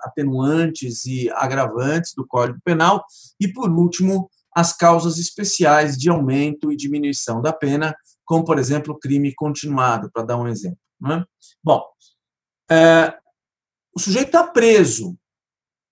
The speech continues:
Se o sujeito tá preso, você apela, ok, mas vai esperar o andamento lento da apelação, mesmo em se tratando de réu preso, ou vai impetrar um habeas corpus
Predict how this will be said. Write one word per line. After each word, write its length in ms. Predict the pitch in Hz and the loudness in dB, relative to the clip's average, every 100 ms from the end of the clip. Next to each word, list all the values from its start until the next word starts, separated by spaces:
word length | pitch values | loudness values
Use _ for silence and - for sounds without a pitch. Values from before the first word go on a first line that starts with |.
| _ | _
Se 160 | - 220 | -10 -4
o 40 | |
sujeito 520 | - 240 220 330 339 | -4 0 2 0 0
tá 140 | - 381 | -4 -4
preso, 520 | - 226 196 131 127 | 0 4 4 4 0
você 260 | 143 - | -2 2
apela, 520 | 254 254 220 202 - 139 | 2 4 6 8 8 4
ok, 560 | 185 - 202 143 95 - _ | 2 2 4 4 0 -6 _
mas 180 | - 170 | 0 4
vai 120 | 175 | 6
esperar 720 | 254 - 208 175 208 220 139 - _ _ _ - _ _ _ - | 4 2 2 4 6 4 2 -6 _ _ _ -20 _ _ _ 2
o 160 | 170 | 4
andamento 600 | 202 196 175 190 214 185 | 6 4 4 2 0 2
lento 600 | 170 175 226 254 220 175 | 4 4 2 0 -2 0
da 100 | 151 | 2
apelação, 960 | 151 165 160 120 - - 185 214 139 - _ _ _ _ _ - | 2 2 2 2 0 0 2 2 -2 -6 _ _ _ _ _ -6
mesmo 400 | 127 170 185 160 | 2 4 4 2
em 40 | |
se 180 | 156 170 | -4 -4
tratando 360 | 147 - 160 | -4 -2 -2
de 60 | 143 | -2
réu 180 | 131 127 | -4 -4
preso, 520 | - 208 233 170 127 _ _ _ | 0 2 4 2 -6 _ _ _
ou 200 | - 285 | 2 4
vai 220 | 262 254 262 | 6 4 4
impetrar 500 | 262 240 196 220 226 | 2 2 2 4 4
um 60 | |
habeas 340 | 220 196 180 - | 6 4 2 0
corpus 720 | 214 - - 175 165 - - | 6 6 6 2 -4 -4 -6